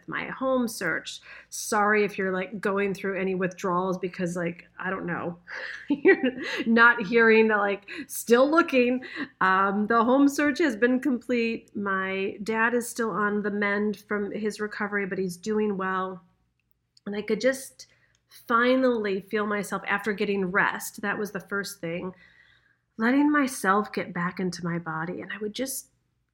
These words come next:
keep checking in, keep checking in with me and the divine, keep checking in with me and the body. What's next?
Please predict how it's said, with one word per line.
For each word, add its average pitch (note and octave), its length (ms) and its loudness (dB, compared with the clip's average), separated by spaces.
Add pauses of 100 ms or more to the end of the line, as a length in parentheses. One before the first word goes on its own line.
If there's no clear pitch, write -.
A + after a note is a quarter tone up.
keep - 380 -8
checking G#3 480 -6
in, F#3 240 -6
keep - 240 -10
checking G#3 360 -8
in F#3+ 120 -4
with F3+ 200 -6
me F#3+ 200 -2
and F#3 120 -2
the F#3 60 -2
divine, F3 480 -4
keep - 200 -14
checking A3 360 -6
in G3 80 -2
with F3+ 180 -6
me F#3 120 -4
and F3+ 100 -2
the F3 60 -4
body. F3 520 -8 (1160)
What's A3 320 -6
next? F3 640 -6